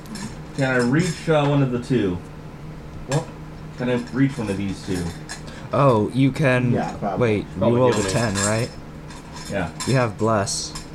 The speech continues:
Speaker 3: You can add a D four to it.
Speaker 1: Yeah.
Speaker 2: Yeah.
Speaker 4: Great.
Speaker 1: Thirteen.
Speaker 2: Thirteen to what?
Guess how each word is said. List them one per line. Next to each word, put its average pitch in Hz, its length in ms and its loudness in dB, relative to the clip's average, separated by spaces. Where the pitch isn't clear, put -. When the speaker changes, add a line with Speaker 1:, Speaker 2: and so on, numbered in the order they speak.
Speaker 3:
You - 40 -12
can 117 140 0
add 107 120 4
a 107 60 2
D 104 160 2
four 101 240 0
to 92 360 -2
it. 92 140 -2
Speaker 1:
Yeah. 156 1500 6
Speaker 2:
Yeah. 170 120 2
Speaker 4:
Great. - 180 -6
Speaker 1:
Thirteen. 175 760 4
Speaker 2:
Thirteen 123 320 -2
to 95 40 -4
what? 92 220 -4